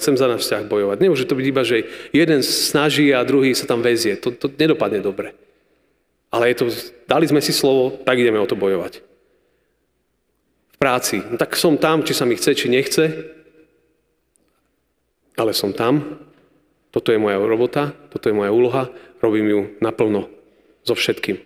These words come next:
A nech sa deje, čo sa deje.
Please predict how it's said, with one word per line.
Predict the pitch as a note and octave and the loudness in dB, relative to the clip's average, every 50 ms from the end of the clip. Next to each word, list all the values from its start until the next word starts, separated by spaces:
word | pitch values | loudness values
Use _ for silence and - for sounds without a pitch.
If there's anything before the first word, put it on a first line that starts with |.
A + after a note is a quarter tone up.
| _ _ _ _ _ _ _ _ _ _ _ _ _ _ _ _ _ _ _ _ _ _ _ _ _ _ _ _ _ _ _ _ _ - | _ _ _ _ _ _ _ _ _ _ _ _ _ _ _ _ _ _ _ _ _ _ _ _ _ _ _ _ _ _ _ _ _ -2
A | A2+ | 0
nech | C3+ C#3 | 0 2
sa | - C#3+ | 2 2
deje, | C3 C3 B2 A#2+ | 2 2 2 0
čo | - A#2 | -2 -4
sa | - A2+ | -4 -4
deje. | G2+ A2 G2+ F#2 - | -2 -2 -2 -4 -6